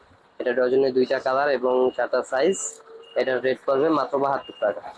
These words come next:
এই একটা মাল একদম নতুন, সূর্যবান প্লাস্টিকের।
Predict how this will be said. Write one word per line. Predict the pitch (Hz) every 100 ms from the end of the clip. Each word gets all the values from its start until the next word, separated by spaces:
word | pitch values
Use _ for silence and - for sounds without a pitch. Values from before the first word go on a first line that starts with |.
| - - _ - _ _ _ _ _ _ _ _ _ _ _ _ _ _ - - - _ _ -
এই | 139
একটা | -
মাল | 135 135 - 123
একদম | 123 127 127
নতুন, | 123 135 175 -
সূর্যবান | - 120 123 123
প্লাস্টিকের। | 117 120 117 - 117 127